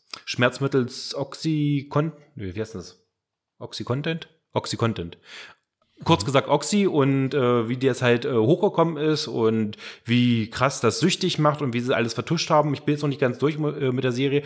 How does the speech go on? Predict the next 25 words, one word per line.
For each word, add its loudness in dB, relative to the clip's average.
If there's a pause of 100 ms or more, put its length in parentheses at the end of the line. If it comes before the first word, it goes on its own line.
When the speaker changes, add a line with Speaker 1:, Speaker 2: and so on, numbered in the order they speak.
(180)
Speaker 1:
aber 2
muss 4
sagen, 0
äh, -8
gefällt 2
mir 0
sehr 4
gut, 0
ist -4
sehr 2
spannend 0
und, -4
ähm, -4 (520)
ist -6
echt 0
krass, -2 (180)
was -2
in -6
Amerika 0
möglich 0
ist -4
und -4
wie 0
sehr 0
ein 0